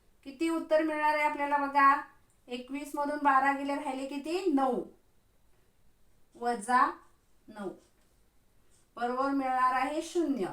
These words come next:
आता नऊ के बरोबर, हे वजा आहे ते बरोबर चिन्हाच्या पलीकडे आणले तर काय होणार आहे? अधिक नऊ. के बरोबर, आता इथे हे गुणिले नऊ आहेत, ते बरोबर चिन्हाच्या पलीकडे आणले तर काय होणार आहेत? भागिले, म्हणून नऊ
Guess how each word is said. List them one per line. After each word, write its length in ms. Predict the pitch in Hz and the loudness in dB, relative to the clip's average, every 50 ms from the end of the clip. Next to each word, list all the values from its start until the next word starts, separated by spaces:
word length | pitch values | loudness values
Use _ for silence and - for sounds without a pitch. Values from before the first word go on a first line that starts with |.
| - - _ - - - _ _ _ _ - | -10 -14 _ -20 -20 -20 _ _ _ _ -8
आता 320 | 226 240 240 269 277 269 302 339 349 - - - _ _ _ _ | -8 -6 0 2 4 4 4 4 0 -6 -12 -20 _ _ _ _
नऊ 340 | - 240 262 285 302 320 349 | -4 0 2 4 4 4 2
के 680 | 339 - - 349 330 311 269 262 247 262 339 381 - - - _ _ _ _ - - _ _ _ _ _ _ _ _ - _ _ _ - | 0 -2 -4 -2 0 0 2 0 0 -2 -4 -6 -8 -12 -20 _ _ _ _ -20 -20 _ _ _ _ _ _ _ _ -20 _ _ _ -6
बरोबर, 600 | 240 262 269 294 311 311 311 302 240 262 269 277 | -2 0 2 4 6 6 6 6 4 2 0 2
हे 140 | 311 311 311 | 2 2 2
वजा 420 | 311 285 269 269 240 247 302 311 | 4 4 4 4 2 2 4 4
आहे 260 | 294 302 311 330 330 330 - | 4 4 2 0 -2 -2 -2
ते 100 | 349 339 | -2 2
बरोबर 360 | - 311 311 311 311 311 311 311 | 2 4 4 6 6 4 4 4
चिन्हाच्या 540 | 339 302 285 277 277 277 277 320 302 320 349 | 0 -2 -2 0 -2 -2 0 0 2 2 2
पलीकडे 480 | 349 - 320 311 320 339 339 330 311 277 | 2 0 0 -2 0 -2 -2 0 0 2
आणले 280 | 247 240 240 247 240 247 | 2 0 0 -4 -6 -6
तर 80 | 269 | -6
काय 180 | 269 277 277 269 | -4 -2 0 0
होणार 260 | 277 277 262 269 269 | 0 0 0 0 -2
आहे? 120 | 294 294 - | -2 -2 -2
अधिक 400 | 247 240 - 254 262 277 285 - | -2 -2 0 -2 -4 -6 -6 -6
नऊ. 220 | 269 254 240 175 165 - - - _ _ _ _ _ _ _ _ _ _ | -4 -4 -2 -4 -4 -6 -10 -18 _ _ _ _ _ _ _ _ _ _
के 320 | 294 302 311 339 349 359 349 | -4 -4 -2 0 0 0 2
बरोबर, 800 | 311 311 285 277 262 247 233 208 226 220 220 226 240 277 320 427 - - - _ _ _ _ _ _ _ _ _ _ _ _ _ _ _ _ _ _ - | 2 2 2 4 2 2 0 0 -2 -2 0 4 4 4 4 2 -2 -10 -16 _ _ _ _ _ _ _ _ _ _ _ _ _ _ _ _ _ _ -10
आता 200 | - 240 - 277 | -8 -6 -4 -4
इथे 320 | 285 - - 320 349 359 | -6 -4 -2 0 2 2
हे 120 | 359 339 359 | 2 2 2
गुणिले 400 | - 285 320 311 339 349 339 339 | 2 2 2 4 4 4 4 2
नऊ 160 | 339 339 330 | 2 4 4
आहेत, 180 | 320 320 320 320 | 4 2 2 0
ते 40 | 349 | 0
बरोबर 340 | 277 302 311 311 320 320 311 | 2 4 4 4 2 2 2
चिन्हाच्या 520 | 349 339 302 311 311 339 339 - 370 359 | 0 0 2 2 0 0 2 4 4 4
पलीकडे 380 | 359 359 359 320 320 - 311 302 | 4 4 2 0 0 0 2 2
आणले 220 | 294 285 277 277 | 4 4 4 2
तर 160 | 277 294 311 294 | 0 -2 -4 -2
काय 220 | 311 294 302 311 | 0 2 2 2
होणार 260 | 302 302 285 285 277 277 | 2 2 2 2 2 4
आहेत? 180 | 285 294 294 | 2 0 0
भागिले, 460 | 311 330 320 311 247 247 240 233 226 | 0 0 0 0 -2 -2 -4 -4 -6
म्हणून 420 | 233 233 240 240 247 269 285 285 277 | -8 -8 -6 -4 -4 -4 -2 0 0
नऊ 340 | 269 269 285 302 330 349 | 2 2 2 2 0 0